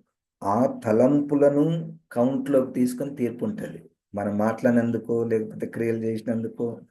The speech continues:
ఇవి చిన్నవి. మనం, మనం మన మనసులో జరిగినటువంటివి ఆయన అకౌంట్లోకి తీసుకుంటాడు.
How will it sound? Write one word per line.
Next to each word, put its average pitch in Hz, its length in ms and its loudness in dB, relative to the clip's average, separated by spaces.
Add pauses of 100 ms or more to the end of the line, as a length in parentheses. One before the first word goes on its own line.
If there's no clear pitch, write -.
(460)
ఇవి 117 460 2 (160)
చిన్నవి. 123 840 -2 (120)
మనం, 139 480 4
మనం 147 360 4
మన 135 380 2
మనసులో 160 600 0
జరిగినటువంటివి 120 1080 0 (600)
ఆయన 104 220 0
అకౌంట్లోకి 98 640 -6
తీసుకుంటాడు. - 640 -16